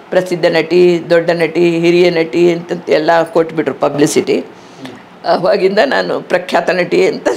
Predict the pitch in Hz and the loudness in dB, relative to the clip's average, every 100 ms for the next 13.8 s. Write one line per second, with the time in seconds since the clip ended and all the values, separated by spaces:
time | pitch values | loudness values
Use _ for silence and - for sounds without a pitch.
0 | - - 392 - - 392 392 - - 175 | -4 -2 -2 -2 -4 2 2 2 0 0
1 | - - - - - - 247 240 226 214 | -2 -16 -18 -16 -4 -2 0 2 2 2
2 | 190 196 214 - - - - - - 202 | 2 0 -2 -10 -20 -20 -20 -20 -6 0
3 | 190 180 180 185 180 170 175 175 165 160 | 0 0 0 2 2 2 0 0 -2 0
4 | 151 151 214 - - - - 180 165 156 | 0 0 -2 -6 -20 -10 -6 -2 -2 -2
5 | 160 165 165 160 156 143 143 143 139 147 | -2 0 0 0 -2 -2 0 0 0 0
6 | - - - - - 156 135 131 131 139 | -2 -8 -20 -10 -2 0 0 0 0 0
7 | 135 - 139 139 127 131 143 139 135 131 | -2 -2 -2 -2 -4 -2 0 0 -2 -2
8 | 135 131 131 - 135 139 139 135 139 139 | -2 0 -2 -2 -2 -2 0 0 0 2
9 | - 143 131 127 - - - - - - | 2 0 -2 -2 -2 -2 -2 0 0 0
10 | 160 151 - 143 185 170 175 175 165 160 | -2 -2 -4 -4 -2 -2 -2 -2 -2 -2
11 | 156 165 247 262 175 170 196 285 277 131 | 0 0 0 -2 -2 -2 -2 -2 -2 -6
12 | 139 160 156 160 143 135 107 - - 139 | -4 -4 -2 -2 -2 -2 -2 -2 -4 -6
13 | 147 143 131 123 139 139 139 | -4 -2 -2 -2 -2 -2 -2